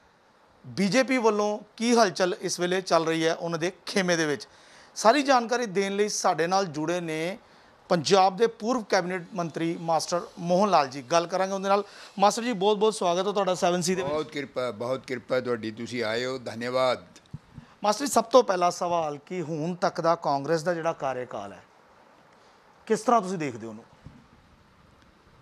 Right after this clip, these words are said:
Speaker 2: ਮੈਂ ਪੰਜਾਬ ਨਿਵਾਸੀ ਸਾਰੇ ਭੈਣਾਂ ਔਰ ਭਰਾਵਾਂ ਨੂੰ ਇਹ ਅਰਜ਼ ਕਰਨਾ ਚਾਹੁੰਦਾ,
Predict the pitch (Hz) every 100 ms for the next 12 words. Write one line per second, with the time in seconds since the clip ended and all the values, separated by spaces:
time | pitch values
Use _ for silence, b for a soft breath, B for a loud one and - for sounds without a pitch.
0 | _ _ _ _ _ _ - - - 127
1 | 131 147 151 160 160 160 _ - 120 113
2 | 117 113 123 135 139 135 123 120 123 131
3 | - 110 110 107 110 107 - 135 139 -
4 | 123 120 120 110 127 104 107 117 107 120
5 | 104 98 110 107 127 120 104 - 101 101
6 | 92 107 110 113 85